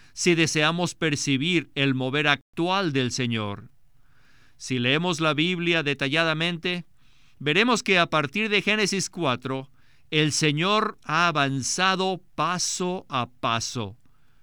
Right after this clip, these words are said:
Él se movió de cierta manera en los tiempos de Enós y de Enoc,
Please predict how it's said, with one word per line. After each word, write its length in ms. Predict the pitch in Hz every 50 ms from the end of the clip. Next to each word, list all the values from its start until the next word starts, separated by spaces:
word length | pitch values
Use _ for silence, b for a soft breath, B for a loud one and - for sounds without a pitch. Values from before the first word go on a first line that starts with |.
| - - - - - - - - -
Él 180 | 185 208 269
se 160 | 262 - 320 294
movió 560 | 233 190 165 151 170 175 180 165 147 139 - -
de 200 | 131 131 139 135
cierta 460 | - - 165 175 202 202 - 190 160
manera 460 | 147 135 131 160 180 160 135 127 123
en 80 | 127 127
los 220 | 127 127 123 -
tiempos 460 | - 160 160 165 151 135 156 151 131
de 300 | 123 135 131 107 117 120
Enós 560 | 113 117 123 135 170 175 - - - - - -
y 160 | 165 147 139
de 200 | 143 143 147 147
Enoc, 400 | 151 160 190 196 151 - -